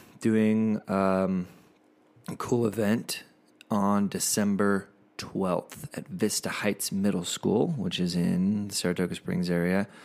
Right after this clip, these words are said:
I'm going to be on the expert panel talking about, um, preventing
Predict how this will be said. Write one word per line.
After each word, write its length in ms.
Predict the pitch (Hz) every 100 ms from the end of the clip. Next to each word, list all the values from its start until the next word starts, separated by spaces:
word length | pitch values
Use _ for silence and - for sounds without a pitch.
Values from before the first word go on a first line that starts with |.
| - - - -
I'm 140 | 107
going 200 | 107 101
to 100 | 98
be 340 | 95 104 101 98
on 280 | - 98 98
the 80 | 98
expert 300 | 98 104 -
panel 460 | 101 98 95 95 - - - -
talking 340 | 104 92 101
about, 500 | 95 92 92 92 - -
um, 320 | 95 92 92
preventing 640 | - 98 95 - 92 90